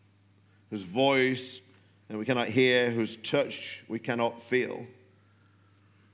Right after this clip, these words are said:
But in worship, as the people of God gather together, it's like the veil is drawn back and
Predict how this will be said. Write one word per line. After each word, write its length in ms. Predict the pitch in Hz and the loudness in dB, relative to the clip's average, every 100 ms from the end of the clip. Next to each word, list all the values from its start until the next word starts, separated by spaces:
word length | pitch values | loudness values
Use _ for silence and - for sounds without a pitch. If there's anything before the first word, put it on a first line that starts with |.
| _ - | _ -18
But 180 | 170 127 | -4 0
in 160 | 180 | 2
worship, 340 | 175 175 135 110 | 2 2 0 -4
as 120 | 110 | -6
the 80 | 107 | -4
people 200 | 117 117 | -2 -2
of 200 | 107 87 | -6 -4
God 260 | 117 113 | -4 -4
gather 260 | 104 110 107 | -2 -4 -4
together, 640 | 107 101 117 107 - - - _ _ - _ _ _ _ _ _ | -8 -2 -2 -2 -8 -12 -18 _ _ -20 _ _ _ _ _ _
it's 80 | _ | _
like 180 | 123 123 | -2 0
the 60 | 117 | 0
veil 560 | 98 139 135 139 135 | 2 4 4 2 2
is 160 | 131 113 | 0 -2
drawn 340 | 110 120 117 | -2 -2 0
back 460 | 117 131 98 - - | 0 0 -2 -8 -10
and 420 | 101 107 107 107 | -6 -4 -4 -6